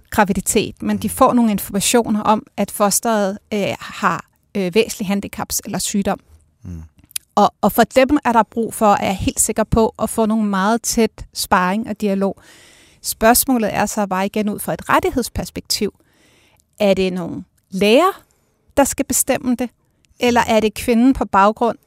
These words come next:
Speaker 1: af virkelig tæt rådgivning og, øh, information, der skal træffe beslutningen, typisk sammen med sin mand? Øhm,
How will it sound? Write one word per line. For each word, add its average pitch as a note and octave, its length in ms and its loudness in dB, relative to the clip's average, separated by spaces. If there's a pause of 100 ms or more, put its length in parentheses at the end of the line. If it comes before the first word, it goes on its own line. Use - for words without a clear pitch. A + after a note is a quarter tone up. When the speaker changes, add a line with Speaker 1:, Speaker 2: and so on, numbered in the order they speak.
Speaker 1:
af G3+ 200 -2
virkelig B3 400 0
tæt - 480 -4
rådgivning A3+ 680 0 (140)
og, G3+ 240 -4 (280)
øh, F3+ 420 -2
information, B3 880 2 (540)
der F3+ 80 4
skal - 260 -4
træffe - 300 -2
beslutningen, F#3+ 640 -6
typisk - 440 -6
sammen - 260 -4
med F#3 80 -6
sin F#3 240 -4
mand? E3+ 160 -4 (360)
Øhm, G3 460 -2